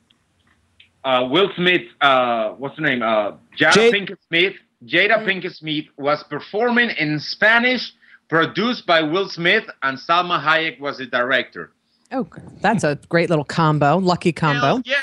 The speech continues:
Speaker 1: I thought I just,
Speaker 3: <laughs>
Speaker 1: on music video, I thought I was just gonna sit on set until they told me to do what I do, and then I go home. But no, it was,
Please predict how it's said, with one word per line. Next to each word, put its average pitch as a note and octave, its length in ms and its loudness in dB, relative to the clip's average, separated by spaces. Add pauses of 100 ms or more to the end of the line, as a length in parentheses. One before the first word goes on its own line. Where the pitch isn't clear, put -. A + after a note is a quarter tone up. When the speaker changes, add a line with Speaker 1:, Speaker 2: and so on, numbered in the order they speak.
(300)
Speaker 1:
I F3+ 140 0
thought A3 240 2
I F#3 80 0
just, - 260 -2
Speaker 3:
<laughs> - 0 -
Speaker 1:
on A3+ 80 -10
music B3+ 460 0
video, B3+ 300 -2
I C3+ 160 -4
thought D#3 220 -6
I C#3+ 60 -4
was C#3 80 -10
just - 120 -18
gonna D3+ 160 -6
sit E3 180 -10
on D3 120 -8
set D#3 320 -2
until C3 280 -8
they B2+ 120 -4
told D3 200 -4
me C#3 80 -4
to B2+ 140 -10
do C3 100 -4
what C3 160 0
I B2+ 80 2
do, F#3 340 2
and D3 140 2
then B2 160 0
I B2 80 2
go A#2+ 160 -2
home. A#2+ 300 -4
But A#2+ 140 -2
no, A3 340 2
it C#3+ 120 0
was, D#3+ 240 -2